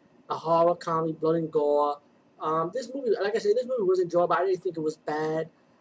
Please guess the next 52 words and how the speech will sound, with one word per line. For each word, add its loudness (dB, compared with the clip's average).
um, 0
as -2
a -4
lot 2
of -4
people -2
say 0
it 4
is. 6
I -6
mean, -2
everyone 2
has -4
a -6
right -4
to -10
an -8
opinion. -2
But 0
I 4
guess 4
it's -2
because -4
there 2
were 2
so 0
many 0
stories 2
going -2
around 2
with -8
different -14
characters. -4
I -2
guess 2
a -2
lot 2
of -6
people -6
didn't 0
like -4
it -20
for -12
that -6
reason. -6
It -6
was -12
like -6
a -14
mess -8
to -14
them. -8